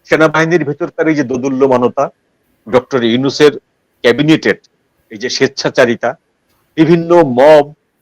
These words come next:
বিভিন্ন জায়গায় গজিয়ে ওঠা, সেমি সরকার, হ্যাঁ, সিকি সরকার, আধা সরকার, আমরা দেখছি যে সব জায়গায় এই সবগুলোকে, এই যে অ্যানার্কি গুলো, সারা দেশ ভরে অ্যানার্কি গুলো, এই অ্যানার্কি গুলো দমন করার একটাই একমাত্র উপায় যে মাস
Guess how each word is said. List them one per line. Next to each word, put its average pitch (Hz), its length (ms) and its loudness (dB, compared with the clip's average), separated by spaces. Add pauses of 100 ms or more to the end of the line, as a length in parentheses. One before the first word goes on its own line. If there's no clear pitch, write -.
বিভিন্ন 165 540 -2
জায়গায় 147 300 4
গজিয়ে 139 380 0
ওঠা, 135 340 2
সেমি 143 280 -2
সরকার, 131 440 -2 (520)
হ্যাঁ, 156 240 0 (360)
সিকি 175 300 -4
সরকার, 135 380 -2
আধা 123 320 2
সরকার, 123 440 -4 (520)
আমরা 202 200 0
দেখছি 151 320 -4
যে 104 200 -8
সব 110 220 -8
জায়গায় 87 260 -8 (520)
এই 180 120 4
সবগুলোকে, 190 640 0
এই 170 280 6
যে 151 100 4
অ্যানার্কি 165 480 2
গুলো, 98 280 -12
সারা 123 200 -4
দেশ 110 200 -6
ভরে 123 200 -10
অ্যানার্কি 117 420 -4
গুলো, 113 180 -10
এই 123 60 -2
অ্যানার্কি 120 340 -4
গুলো 160 240 2
দমন 117 340 -4
করার 135 240 0
একটাই 170 300 2
একমাত্র 185 400 -2
উপায় 214 320 2 (480)
যে 127 120 0 (240)
মাস 107 460 -4